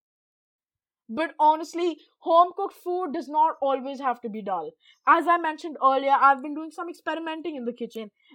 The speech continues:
and if I may say so myself, I made a smashing lemon meringue pie, which was melt-in-your-mouth delicious. If anyone's interested at all, uh, D M me, uh, what you think are the top three ingredients for the pie,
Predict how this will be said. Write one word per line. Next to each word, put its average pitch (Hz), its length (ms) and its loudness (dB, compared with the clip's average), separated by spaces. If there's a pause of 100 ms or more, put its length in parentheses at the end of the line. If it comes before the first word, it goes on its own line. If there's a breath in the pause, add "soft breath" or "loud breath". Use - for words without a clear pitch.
(100)
and 330 300 0 (160)
if 349 160 -8
I 392 140 2
may 381 160 -6
say 381 240 -8
so 370 180 -6
myself, 330 480 -6 (100)
I 302 140 -2
made 302 280 -10 (320 soft breath)
a 311 120 -6
smashing 330 920 -8
lemon 269 320 -6
meringue 262 360 -4
pie, 262 280 -2 (240)
which 311 240 -6
was 339 180 -6
melt-in-your-mouth 294 1200 -4
delicious. 214 640 -10 (1040)
If 311 140 -4 (180)
anyone's 381 580 -2
interested 302 600 -10
at 254 340 -2
all, 262 400 -2 (320 soft breath)
uh, 269 400 12 (500)
D 302 200 2
M 392 220 -2
me, 349 320 -4 (380)
uh, 262 140 6
what 294 340 0
you 330 160 -6
think 294 280 -6
are 269 100 -2
the 277 80 -4
top 294 300 -4
three 311 200 -8
ingredients 277 500 -8
for 302 80 -12
the 247 160 -10
pie, 254 380 2